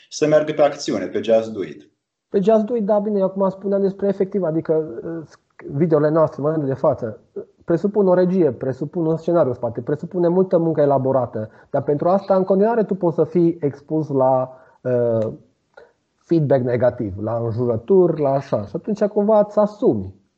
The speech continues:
Speaker 2: chestiile astea. Adică eu în fiecare clip, deși poate să ușor să-ți urce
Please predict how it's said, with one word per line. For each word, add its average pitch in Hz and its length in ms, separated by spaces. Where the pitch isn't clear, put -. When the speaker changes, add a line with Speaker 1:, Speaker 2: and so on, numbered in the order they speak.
Speaker 2:
chestiile 107 380
astea. 104 140
Adică 131 340
eu 151 120
în 156 80
fiecare 170 480
clip, 175 380
deși 135 540
poate 151 280
să 143 120
ușor 175 260
să-ți 196 200
urce 151 260